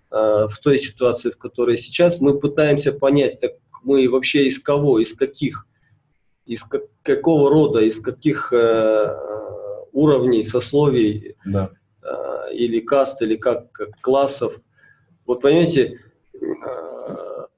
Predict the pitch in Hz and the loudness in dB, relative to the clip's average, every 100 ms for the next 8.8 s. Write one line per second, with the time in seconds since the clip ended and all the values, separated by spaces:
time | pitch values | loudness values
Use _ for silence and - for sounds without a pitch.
0 | _ _ 135 - - - 156 - 165 160 | _ _ -2 0 -2 -4 -2 0 2 2
1 | 156 196 185 - 135 123 139 156 151 131 | 2 0 0 2 2 4 2 4 4 2
2 | 123 123 123 143 135 127 123 117 - 131 | 0 -2 2 4 4 6 4 2 2 2
3 | 127 123 127 - 117 120 127 143 151 165 | 2 0 -2 -6 -4 -2 0 2 4 2
4 | - 113 104 117 113 - 113 107 - 120 | 0 -4 0 -2 -2 -6 -8 -6 -4 0
5 | 131 123 - - 117 117 110 - 131 - | 2 2 -2 -2 0 -2 -4 -2 -4 -2
6 | 127 131 160 147 117 110 - 113 120 120 | -2 2 2 2 0 -4 -4 -4 -2 2
7 | 156 147 - 110 139 139 - 120 - 120 | 4 4 0 -4 0 0 0 -4 -4 -8
8 | - 113 117 117 131 147 147 | -6 -4 0 -2 0 0 0